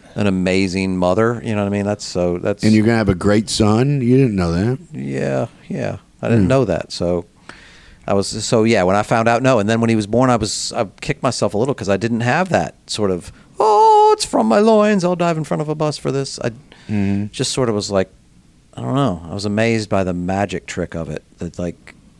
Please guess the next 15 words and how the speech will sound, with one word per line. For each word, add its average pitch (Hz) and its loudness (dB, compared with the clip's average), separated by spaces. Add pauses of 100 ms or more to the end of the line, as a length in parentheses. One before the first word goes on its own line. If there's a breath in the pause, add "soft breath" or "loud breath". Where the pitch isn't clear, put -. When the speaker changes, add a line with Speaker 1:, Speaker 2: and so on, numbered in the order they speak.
(140)
Speaker 1:
there's 90 -12
nothing 101 -2
there, 104 0
and 90 -2
then, 90 -4
whoa, - -12
that's - -14
a 95 -10
living 98 -8
thing. 104 -8
Like, 107 -6
it 107 -6
was 101 -6
more 110 0
like, 101 0